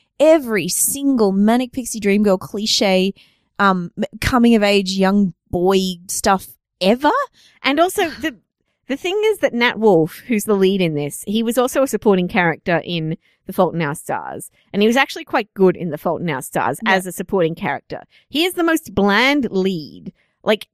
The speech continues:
Speaker 2: I got nothing from him. He smiled. He had this, like, half smile thing through all of his scenes previous to this moment, right? All of them. He didn't change anything about his expression.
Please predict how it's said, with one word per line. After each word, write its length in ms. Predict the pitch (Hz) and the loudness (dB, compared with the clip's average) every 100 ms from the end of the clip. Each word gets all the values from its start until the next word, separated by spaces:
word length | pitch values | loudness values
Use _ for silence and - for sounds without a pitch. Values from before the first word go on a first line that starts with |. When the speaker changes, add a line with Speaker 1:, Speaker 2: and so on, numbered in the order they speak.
| - | -2
Speaker 2:
I 220 | - 277 | 2 2
got 220 | 254 254 202 | 2 2 2
nothing 540 | 185 185 - 156 156 | 0 -2 -2 -8 -10
from 180 | - 165 | -10 -8
him. 180 | 160 127 | -8 -6
He 200 | 254 262 | -6 -4
smiled. 760 | - 262 277 320 349 427 480 - _ | -2 2 2 0 0 0 -2 -10 _
He 120 | 285 | -2
had 180 | 294 277 | -2 -4
this, 160 | 349 | -2
like, 160 | 330 277 | -2 -2
half 320 | - 220 240 | 2 4 4
smile 480 | - 220 196 214 240 | 0 -2 0 2 2
thing 320 | - 254 302 - _ _ | 0 -4 -4 -12 _ _
through 300 | 254 226 202 _ _ _ | 0 0 -2 _ _ _
all 600 | 226 240 233 214 196 175 | 6 8 8 8 6 4
of 240 | - 185 - | 4 2 2
his 260 | 196 180 | 0 0
scenes 540 | - 202 175 165 156 - | 0 0 0 -4 -8 -4
previous 580 | 214 196 180 165 165 | 0 0 0 0 -2
to 140 | - 180 | -4 -4
this 180 | 175 - | -2 0
moment, 360 | 170 127 82 - | -2 -2 -10 -4
right? 300 | 156 196 269 _ _ | 0 0 -2 _ _
All 280 | 220 214 190 | 6 8 6
of 120 | 156 | 2
them. 280 | 87 80 85 - _ _ | -4 -14 -18 -20 _ _
He 180 | - 262 | -2 -2
didn't 420 | 220 294 302 226 - | 0 0 -2 -4 -2
change 540 | 262 262 254 254 - _ _ - | -2 -2 -2 -4 -4 _ _ -2
anything 500 | 226 208 - 151 147 | 0 0 -4 -6 -4
about 380 | 170 180 165 - _ | 0 2 2 0 _
his 220 | 208 208 | -2 -2
expression. 640 | 180 - 196 - - 117 | -2 -2 -2 0 -4 -12